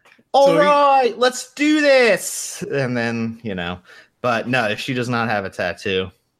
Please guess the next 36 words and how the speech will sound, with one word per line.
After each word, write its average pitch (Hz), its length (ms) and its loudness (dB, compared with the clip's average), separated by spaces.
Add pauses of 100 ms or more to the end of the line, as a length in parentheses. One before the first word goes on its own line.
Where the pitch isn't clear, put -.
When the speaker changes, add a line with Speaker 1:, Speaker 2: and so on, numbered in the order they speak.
(640)
Speaker 2:
Okay. 113 240 -4 (680)
I 175 60 -4
mean, 185 140 2
I, 185 200 -2 (200)
I 180 100 0
get 180 160 2
he 202 80 2
would 226 140 0
have 180 100 0
been 175 140 -2
doing 175 240 0
that 151 180 0
all 143 200 0
night, 139 300 -2
I 139 120 -4
guess, 127 420 0
for, 147 420 -4
for 156 200 -2
as 139 120 -4
many 156 220 -2
people 139 380 -4
as 135 120 -2
he 147 80 -2
came 147 300 -2
into 127 380 -6 (500)
that 165 240 0
kind 208 220 0
of 202 80 -4
contact 214 500 2
with, 208 200 0
'cause 165 160 -2
I 180 80 2
assume 160 360 0
people 156 300 -4
are, 143 100 -2
like, 131 360 -2